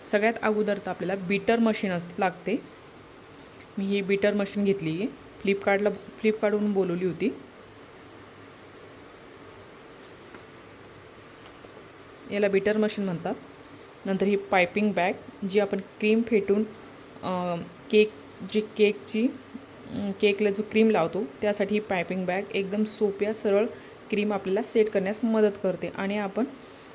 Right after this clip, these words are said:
नोझलचा यूज पण याच्यातूनच करू शकतो. नंतर इथं आपला हा केक बेस, केक हा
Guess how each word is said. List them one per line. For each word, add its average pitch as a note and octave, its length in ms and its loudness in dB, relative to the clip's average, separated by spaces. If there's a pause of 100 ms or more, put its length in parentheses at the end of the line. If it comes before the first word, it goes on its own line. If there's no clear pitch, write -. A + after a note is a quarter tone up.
नोझलचा G#3 460 2
यूज G#3+ 340 0
पण A3 240 0 (200)
याच्यातूनच G#3+ 460 2
करू A3 200 8
शकतो. G#3 400 0 (1600)
नंतर G#3 340 2
इथं G3 240 2 (1400)
आपला G#3 280 0
हा G#3 180 -2 (340)
केक G#3+ 220 6
बेस, D#3 460 -2 (340)
केक A3 220 4
हा G#3+ 340 0